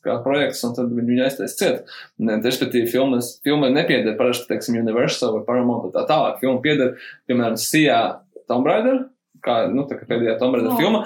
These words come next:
Speaker 1: no kuras, eh, Paramount Pictures, tipa, licencē simtprocentīgi šo filmu. Un tas ir, tas ir varbūt pie Hollywood accounting, bet pre-, principā, nu, Latvijā, piemēram, veido Sijā, tur, X vai kas. Es gribēju tieši sākumā pateikt, ka pēc latviešu kino podcastu mēs <laughs> nesaņēmām nevienu zvanu no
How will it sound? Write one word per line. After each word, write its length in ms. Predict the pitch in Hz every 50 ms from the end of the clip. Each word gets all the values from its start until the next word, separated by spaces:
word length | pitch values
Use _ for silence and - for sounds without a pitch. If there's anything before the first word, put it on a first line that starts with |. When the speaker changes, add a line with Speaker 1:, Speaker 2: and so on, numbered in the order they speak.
| - 190
Speaker 1:
no 140 | - - 135 -
kuras, 340 | - - - 214 - - - -
eh, 180 | 143 131 127 127
Paramount 320 | 135 160 170 160 135 123
Pictures, 320 | - 123 123 - 165 143 -
tipa, 160 | 147 - 131
licencē 560 | 127 131 - - - 135 127 123 123 113 110
simtprocentīgi 960 | - - 170 156 - - - 208 247 - - 160 139 - - 131 127 123 123
šo 160 | - 120 120 -
filmu. 220 | 147 160 160 160
Un 60 | 156 175
tas 80 | - -
ir, 120 | 175 156 - - - - - - _
tas 260 | - 156 156 - 160
ir 160 | 147 135 135
varbūt 240 | 147 147 143 135 -
pie 160 | 139 127 127
Hollywood 320 | - 156 147 143 123 110 -
accounting, 640 | - - - 143 147 165 175 160 127 110 101 101
bet 160 | - - - -
pre-, 240 | - 160 185 185 185
principā, 520 | - 175 226 247 247 208 - 165 147 147 139 127
nu, 420 | 107 92 110 113 - 123 147 143
Latvijā, 320 | 165 202 - - 127 - -
piemēram, 400 | - 139 139 127 120 120 117 127
veido 240 | 139 139 131 107
Sijā, 380 | 104 - - 170 170 156 135 123 110 101 101 - -
tur, 320 | - - 110 101 95 - - - - - 87 - - - - -
X 260 | - - - - -
vai 140 | 104 117 -
kas. 220 | - - - - - _ - - - - - _
Es 180 | - - - -
gribēju 240 | 135 123 123 120 120
tieši 220 | 135 - - -
sākumā 300 | - 139 135 135 131 113 -
pateikt, 300 | 165 165 135 107 98 -
ka 60 | 117 110 95
pēc 240 | - 110 110 - -
latviešu 540 | - 117 139 - - 190 135 127 - - -
kino 300 | - 131 143 147 123 123 135 - -
podcastu 600 | - - - - - - 110 - - - - 120
mēs 220 | 117 113 - - 120
<laughs> 20 |
nesaņēmām 600 | 123 127 - - 151 156 170 139 123 131 123 131 143
nevienu 300 | 135 147 214 185 156 156
zvanu 320 | 131 135 135 139 - - 147
no 160 | 135 127